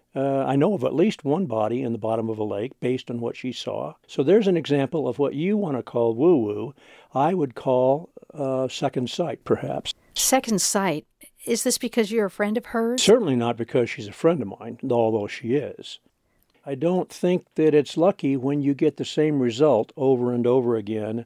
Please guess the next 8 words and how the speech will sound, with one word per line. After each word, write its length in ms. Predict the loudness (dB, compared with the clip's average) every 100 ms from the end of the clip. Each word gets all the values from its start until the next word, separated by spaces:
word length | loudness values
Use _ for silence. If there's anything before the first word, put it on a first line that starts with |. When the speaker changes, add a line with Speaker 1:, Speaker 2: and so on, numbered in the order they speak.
| -6
Speaker 1:
using 440 | -2 0 0 0
those 400 | 0 -2 -6 -10 -8
abilities, 680 | -8 0 2 2 0 -6 -2
and 120 | -2
that 220 | 0 -2
might 340 | -2 -2 -4
be 420 | -2 0 0 -2 -6 _ _ _
where 480 | 2 6 6 4 0